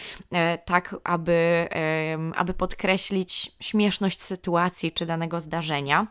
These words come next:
E, oczywiście, mm, komentują rzeczywistość, która często jest tragiczna i, i, i wcale nie jest zabawna, em, właśnie, mm, w pewnym sensie ją prze-, prze-,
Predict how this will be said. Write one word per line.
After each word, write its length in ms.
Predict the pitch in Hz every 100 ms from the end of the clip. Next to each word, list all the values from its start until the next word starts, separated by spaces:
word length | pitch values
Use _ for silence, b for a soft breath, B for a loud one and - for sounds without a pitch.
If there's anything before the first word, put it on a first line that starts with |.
| B B B B B 214
E, 160 | 190 -
oczywiście, 460 | 196 220 233 - 220 214
mm, 340 | 214 214 202 196
komentują 540 | 220 208 208 220 214
rzeczywistość, 640 | 202 - 202 208 - 208 -
która 300 | - 196 196
często 380 | 202 202 -
jest 180 | 196 -
tragiczna 580 | - 180 220 - 156 151
i, 80 | 156
i, 640 | 160 160 165 160 156 -
i 40 |
wcale 360 | 180 - 202 185
nie 140 | 180
jest 200 | 175 160
zabawna, 680 | 165 160 165 170 185 202 226 - B B B
em, 520 | 175 175 180 180 175 180 180 170
właśnie, 600 | 175 196 190 202 190 185 -
mm, 200 | 175 175
w 80 | -
pewnym 260 | 196 196
sensie 300 | 185 196 -
ją 280 | 185 185 180 -
prze-, 260 | - - 208 - _ -
prze-, 140 | -